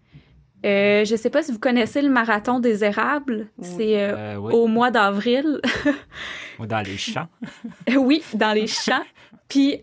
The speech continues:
Speaker 1: euh, il y avait, euh, euh, il décrivait la course comme, euh, c'est, comme, euh, comme une belle course à travers, euh, les, euh,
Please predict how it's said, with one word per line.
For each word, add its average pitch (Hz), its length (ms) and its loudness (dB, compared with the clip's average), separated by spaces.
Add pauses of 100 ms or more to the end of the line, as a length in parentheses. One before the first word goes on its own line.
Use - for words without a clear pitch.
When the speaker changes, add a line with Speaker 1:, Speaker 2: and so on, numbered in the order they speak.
Speaker 1:
euh, 202 320 4
il 214 80 -2
y 208 80 2
avait, 247 640 2
euh, 190 380 0 (560)
euh, 214 80 4
il 220 100 2
décrivait 240 380 2
la 330 140 4
course 302 260 -2
comme, 240 280 2
euh, 190 580 2
c'est, - 400 -2
comme, 220 260 2
euh, 190 480 2 (260)
comme 208 220 2
une 208 340 4
belle 226 400 2
course 233 400 -4
à 214 80 2
travers, 214 640 0
euh, 202 400 0
les, 202 500 0
euh, - 40 -2